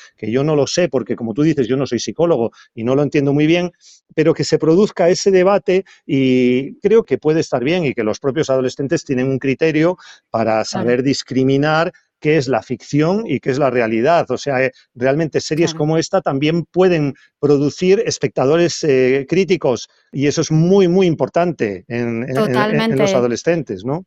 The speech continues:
Speaker 2: Yo creo que los adolescentes, especialmente ahora, están mucho más despiertos de los que, de lo que muchas generaciones más mayores piensan o se imaginan.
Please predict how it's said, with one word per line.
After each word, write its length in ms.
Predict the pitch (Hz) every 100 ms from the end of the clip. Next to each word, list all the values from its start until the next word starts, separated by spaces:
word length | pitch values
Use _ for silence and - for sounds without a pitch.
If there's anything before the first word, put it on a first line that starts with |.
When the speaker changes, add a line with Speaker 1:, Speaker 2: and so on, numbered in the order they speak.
| -
Speaker 2:
Yo 160 | 233 220
creo 160 | 254
que 100 | 247
los 180 | 269 254
adolescentes, 800 | 254 247 233 226 240 233 277 233
especialmente 680 | 220 - 208 214 220 233 233
ahora, 220 | 240 247
están 220 | 240 226
mucho 280 | 226 240 -
más 300 | 190 202 233
despiertos 560 | 247 233 - 220 226 220
de 100 | 208
los 220 | 190 180
que, 300 | - 190 180
de 140 | 175 190
lo 100 | 180
que 160 | 185
muchas 400 | 185 190 208 233
generaciones 540 | 208 220 214 226 220 220
más 160 | 220
mayores 560 | 214 214 220 220 - -
piensan 560 | - 220 247 240 214 214
o 40 | 190
se 120 | 202
imaginan. 540 | 185 - 226 226 254